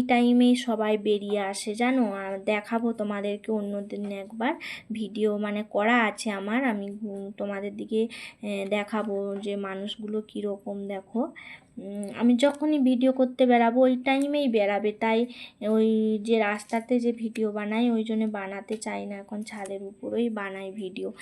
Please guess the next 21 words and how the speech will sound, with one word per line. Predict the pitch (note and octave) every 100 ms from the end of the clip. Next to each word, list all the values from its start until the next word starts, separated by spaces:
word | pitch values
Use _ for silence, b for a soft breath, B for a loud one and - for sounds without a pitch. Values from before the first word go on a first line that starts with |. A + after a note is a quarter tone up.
| B B -
এই | G#3+
যে | G#3+ G#3+
এখান | G3 - G#3
দিয়ে | G3 G#3
যাওয়ার | G#3 G3 G3 F#3+
রাস্তা, | F#3+ - - G#3+
চলো | G#3+ G#3 G3+ A#3
এই | A#3+
রাস্তাটা | G#3 G3 G3 - - G3+
আসার | G3 G3+
সময় | - A3 G#3
তোমাদের | G#3+ G3+ G3 G3+ G3+
দেখানো | - - G3+ G3+
হয়নি। | G3+ G3 G3 A#3 - B B B
এখানটায় | - - A3+ A#3+
দেখো | A#3 A#3+ A#3+
ছোট্ট | - A#3+ A#3+ B3
করে | A#3+ A3+ A3
যেতে | G#3+ G3+ G#3+
হয়, | G3+ G3
দেখো | F#3+ F#3+